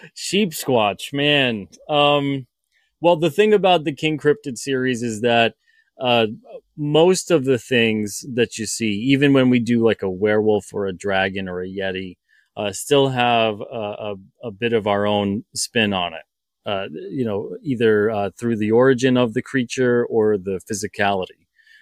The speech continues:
Um, could I work in something that's like a sheep squatch? Yeah, sure, I could work in something that's like a sheep squatch,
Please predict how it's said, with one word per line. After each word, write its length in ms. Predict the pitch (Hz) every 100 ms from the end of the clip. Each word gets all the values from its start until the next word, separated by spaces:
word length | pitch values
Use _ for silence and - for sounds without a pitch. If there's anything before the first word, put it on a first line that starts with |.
| _ _ -
Um, 720 | 104 107 104 98 95 147 147 -
could 120 | 123
I 100 | 110
work 420 | 110 208 214 190
in 240 | 196 180 175
something 420 | 190 185 190 180
that's 180 | 170 180
like 160 | 170
a 80 | 180
sheep 260 | - 190 165
squatch? 580 | - 190 180 180 -
Yeah, 440 | 214 233 170 95 104
sure, 280 | - 170 123
I 100 | 143
could 140 | 147
work 300 | 113 107 95
in 80 | 110
something 240 | 107 110
that's 100 | 101
like 140 | 101 104
a 60 |
sheep 240 | - 113 101
squatch, 500 | - 107 110 117